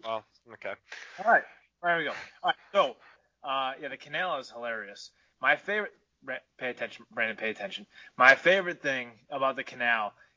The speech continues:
Speaker 2: is that they sent one guy with a tiny backhoe to start digging that thing out, one little bucket load. Have you guys seen the picture? Mario, can you pull up the picture of the, uh, can we sc-, screen share that?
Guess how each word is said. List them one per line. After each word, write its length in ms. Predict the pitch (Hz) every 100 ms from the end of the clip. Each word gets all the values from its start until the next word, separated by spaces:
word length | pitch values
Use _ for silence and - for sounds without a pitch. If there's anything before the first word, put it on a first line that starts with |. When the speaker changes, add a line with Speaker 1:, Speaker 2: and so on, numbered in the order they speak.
| -
Speaker 2:
is 220 | 135 120
that 180 | 127 117
they 100 | 123
sent 320 | - 139 135
one 280 | 123 143 147
guy 440 | 135 131 113 104 _ _ _
with 240 | 135 135 127
a 140 | 117
tiny 520 | - - 127 143 147
backhoe 680 | 127 131 135 - 120 107 101 _ _ -
to 80 | -
start 360 | - 139 127
digging 240 | 147 143 143
that 220 | 135 131
thing 180 | 143 135
out, 300 | 135 139 123
one 240 | 131 143
little 180 | 147 131
bucket 320 | 120 127 135
load. 220 | 123 120
Have 160 | 139 156
you 60 | 196
guys 180 | 202
seen 120 | - 185
the 60 |
picture? 460 | 175 175 - 185 180 _ _
Mario, 180 | 170 156
can 120 | 139
you 80 | 185
pull 160 | 180 208
up 80 | 180
the 60 |
picture 400 | 165 175 - 175
of 140 | 156 131
the, 260 | 139 131
uh, 220 | 127 120 113 _ _ _ _ _ _ _ _ _ _ -
can 60 | 135
we 40 |
sc-, 300 | - - -
screen 300 | - 156 165
share 300 | 160 165 165
that? 240 | 160 160